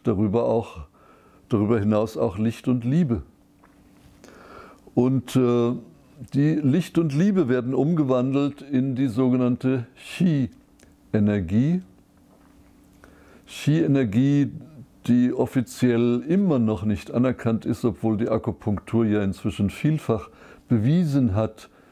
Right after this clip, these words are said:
dass sie wirkt. Die feinstoffliche, die nichtstoffliche Energie, die man mit üblichen Messgeräten auch nicht nachweisen kann.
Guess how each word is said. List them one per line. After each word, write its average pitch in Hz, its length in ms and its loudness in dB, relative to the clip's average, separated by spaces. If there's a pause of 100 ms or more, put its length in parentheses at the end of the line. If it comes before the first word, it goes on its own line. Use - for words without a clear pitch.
(140)
dass 107 220 -2
sie 95 180 0
wirkt. 117 480 -2 (1200)
Die 123 100 2
feinstoffliche, 120 1300 0
die 107 160 0
nichtstoffliche 120 1120 -2
Energie, 101 720 0 (920)
die 117 260 4
man 117 720 2
mit 117 340 0
üblichen 143 800 0
Messgeräten 120 800 0
auch 110 220 -2
nicht 117 260 -2
nachweisen 107 600 -2
kann. 82 320 -4